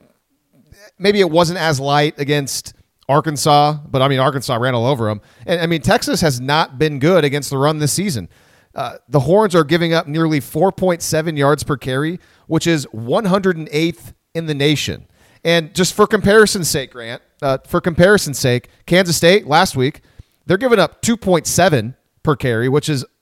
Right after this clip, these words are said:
ranked number eleven in college football. And West Virginia, who Oklahoma faced two weeks ago, two point five on the ground. So Oklahoma's coming off playing two of the best run defenses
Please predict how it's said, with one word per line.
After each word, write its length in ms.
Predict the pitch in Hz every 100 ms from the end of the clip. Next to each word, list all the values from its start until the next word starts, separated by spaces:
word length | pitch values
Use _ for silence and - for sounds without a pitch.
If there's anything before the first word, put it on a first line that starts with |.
| -
ranked 300 | 151 131 -
number 260 | 147 147
eleven 320 | 127 135 160 165
in 220 | 160 - -
college 240 | 160 156
football. 400 | 175 180 170 170 _ _ _
And 120 | - 143
West 180 | 180
Virginia, 460 | 160 139 202 160 156
who 180 | 147 147
Oklahoma 280 | 143 147 135
faced 240 | 151 -
two 100 | 269
weeks 180 | 277 -
ago, 300 | 135 131 143 _ _ _ _ _ -
two 140 | 226
point 240 | 208 190
five 560 | - 202 175 95 - - _ _ -
on 100 | 156
the 80 | 139
ground. 340 | 120 107 67
So 280 | - 156 135
Oklahoma's 400 | 196 233 294 247
coming 240 | - 208 170
off 240 | 170 170
playing 240 | - 160 135
two 240 | - 214
of 60 | 175
the 60 |
best 280 | 160 175 -
run 260 | 135 165 160
defenses 680 | 139 - 120 - 123 104